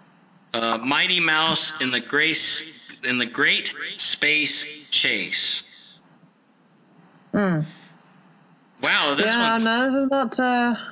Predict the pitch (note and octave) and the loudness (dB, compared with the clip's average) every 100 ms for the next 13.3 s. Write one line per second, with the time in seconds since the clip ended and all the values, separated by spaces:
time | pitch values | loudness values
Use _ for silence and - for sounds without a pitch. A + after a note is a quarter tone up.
0 | - A#3+ A#3 A#3+ A#3+ A#3 A#3 A3 A#3 A3+ | -4 0 2 2 2 2 2 2 2 2
1 | A3 A3+ A#3 F#3 F3 F3 G#3 F3+ E3+ - | 2 2 2 2 2 2 0 -2 -2 -2
2 | F3+ G#3+ F#3 C#3+ B2 A2+ A#2+ A2 G#2+ A#2+ | 0 0 0 0 0 0 -2 -4 -2 -2
3 | B2 B2 C#3 D#3+ B2+ G#2+ G#2+ G#2+ G#2+ C#3+ | -2 -2 -2 -2 -4 -4 -2 -2 0 0
4 | D#3 F#3 D3+ C3 - - C#3 C3+ C3+ C3 | 2 0 2 0 0 0 -2 0 0 0
5 | B2 - A2 G#2+ A2 D3+ A#2+ A2+ G2+ F2+ | 0 0 -2 0 0 2 0 -2 -4 -6
6 | F2 - - _ _ _ _ _ _ _ | -12 -20 -20 _ _ _ _ _ _ _
7 | _ _ _ _ _ A#3+ F3+ D#3 - - | _ _ _ _ _ 0 0 0 -4 -10
8 | - - - - - - A#2+ A#2+ A#2+ B2+ | -10 -10 -14 -20 -20 -4 0 2 2 0
9 | C3 C#3+ F3 F#3+ - D#3+ F3+ F3+ C3 B2+ | 0 2 4 2 -4 -8 -10 -6 -4 0
10 | A#2 A2+ G#2 G#2 A2+ A2 G#2 F#2+ G2 G2 | 0 -2 -4 -2 -2 -2 -2 -2 0 0
11 | A2+ A2+ A2 A2 - - - C#3 - G#3 | 2 2 0 -2 -6 -8 -6 -2 0 0
12 | G#3+ A3 E3 E3 C3+ C3+ - - C#3+ A#2+ | 2 0 2 -2 0 -2 0 2 2 2
13 | F#2 E2+ | 0 0